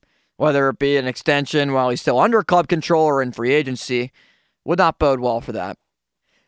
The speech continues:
But if there is a move that the Pirates make, and it is to go out and trade for somebody, it has to be for a big name for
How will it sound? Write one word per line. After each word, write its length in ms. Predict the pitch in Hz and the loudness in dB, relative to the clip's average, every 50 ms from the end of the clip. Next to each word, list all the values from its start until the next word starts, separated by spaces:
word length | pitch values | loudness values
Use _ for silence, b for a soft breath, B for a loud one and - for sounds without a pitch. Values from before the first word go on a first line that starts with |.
| _ _ _ _ _ _ _ _ _ - | _ _ _ _ _ _ _ _ _ 0
But 160 | 254 262 262 | 2 2 2
if 160 | 269 269 - | 2 0 0
there 240 | - 247 269 285 294 | 0 0 0 0 0
is 160 | 302 320 285 | -2 -2 -2
a 80 | 285 254 | -2 -2
move 300 | 233 226 262 285 277 214 | -2 -4 -4 -4 -2 -2
that 120 | 240 220 | -2 -2
the 80 | - 214 | -2 -6
Pirates 540 | - - 226 220 214 214 208 190 - - 170 | -4 0 0 0 2 0 -2 -4 -6 -8 -8
make, 340 | 185 165 131 127 - - - - - - - - - - - - - - - - _ _ _ _ _ _ _ _ _ _ _ - | -6 -6 -6 -8 -12 -14 -18 -20 -20 -20 -20 -20 -14 -12 -12 -12 -12 -16 -20 -20 _ _ _ _ _ _ _ _ _ _ _ -6
and 200 | - 170 196 196 | -2 0 0 0
it 80 | 196 185 | 0 0
is 220 | 202 220 226 - | 0 -2 -2 -2
to 100 | - 190 | -4 0
go 240 | 165 180 180 175 170 | 0 2 2 4 4
out 200 | 165 160 160 165 | 4 4 2 2
and 140 | 165 160 151 | 0 -2 -4
trade 300 | - 156 143 127 123 - | -2 0 0 0 -2 -4
for 80 | 123 - | -10 -10
somebody, 500 | - 113 107 110 110 110 123 135 175 180 160 147 _ _ _ _ _ _ _ _ _ _ _ _ _ _ _ _ _ _ _ _ - | -8 -8 -8 -6 -6 -6 -6 -6 -6 -10 -14 -20 _ _ _ _ _ _ _ _ _ _ _ _ _ _ _ _ _ _ _ _ -4
it 100 | 156 151 | 0 2
has 180 | 156 208 220 | 2 2 2
to 60 | - 196 | 2 0
be 100 | 196 185 | 0 0
for 160 | 156 180 180 | 2 0 0
a 60 | 170 | 2
big 200 | 143 170 170 139 | 2 0 0 2
name 300 | 143 156 196 226 226 196 | 0 0 2 2 0 -2
for 400 | - - 170 165 156 151 143 | -2 -2 -2 0 0 0 -2